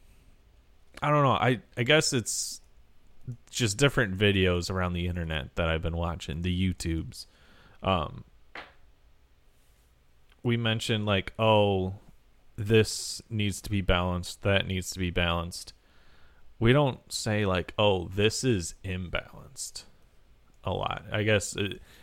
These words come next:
I feel like imbalance as a phrase in and of itself isn't utilized as much as "balance this." It's, "This is imbalanced." You know? You know what I'm saying? Is that just me? Is it a perspective thing?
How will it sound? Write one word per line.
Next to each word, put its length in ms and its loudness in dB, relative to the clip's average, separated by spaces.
I 120 8
feel 220 8
like 220 6
imbalance 760 4
as 200 6
a 60 6
phrase 520 4
in 120 0
and 120 2
of 160 4
itself 600 0
isn't 480 0
utilized 840 2
as 280 -4
much 440 -2
as 800 -2
"balance 600 4
this." 360 -6
It's, 520 -6
"This 320 -2
is 160 -4
imbalanced." 880 -10
You 160 6
know? 280 8
You 100 0
know 60 6
what 60 8
I'm 80 2
saying? 340 0
Is 100 -6
that 140 2
just 200 -2
me? 300 -2
Is 160 -2
it 80 4
a 40 0
perspective 600 0
thing? 320 0